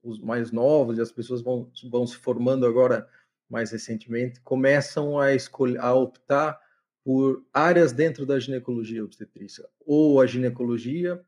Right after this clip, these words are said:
ou a obstetrícia, e dentro da ginecologia uma série de outras, infertilidade,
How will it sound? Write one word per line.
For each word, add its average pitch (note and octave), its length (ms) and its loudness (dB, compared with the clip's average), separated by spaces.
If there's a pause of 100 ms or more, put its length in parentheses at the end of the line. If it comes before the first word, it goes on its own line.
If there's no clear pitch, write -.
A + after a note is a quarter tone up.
(140)
ou C#3+ 260 2
a C3 60 8
obstetrícia, B2+ 920 -4
e A2+ 80 -6
dentro B2 300 -2
da A#2+ 140 2
ginecologia A2+ 640 -8
uma A2+ 180 -6
série B2 440 0
de A2+ 100 -8
outras, G#2+ 300 -8
infertilidade, B2+ 1200 -2